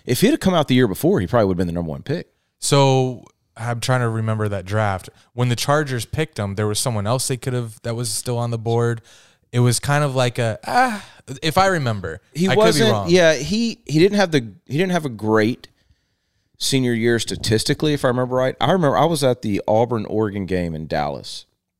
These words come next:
Speaker 1: and it's before the game. I'm just kinda watching him throw,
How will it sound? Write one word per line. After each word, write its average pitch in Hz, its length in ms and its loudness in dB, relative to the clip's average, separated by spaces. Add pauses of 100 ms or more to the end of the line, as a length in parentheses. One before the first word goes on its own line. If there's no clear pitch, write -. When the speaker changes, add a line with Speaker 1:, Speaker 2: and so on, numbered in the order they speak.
(720)
Speaker 1:
and 113 100 0
it's 104 100 -2
before 117 280 -2
the 101 80 -2
game. 87 440 -4 (800)
I'm 95 220 -4
just 95 120 -12
kinda 90 260 -2
watching 87 340 -2
him 78 120 -10
throw, 82 520 -2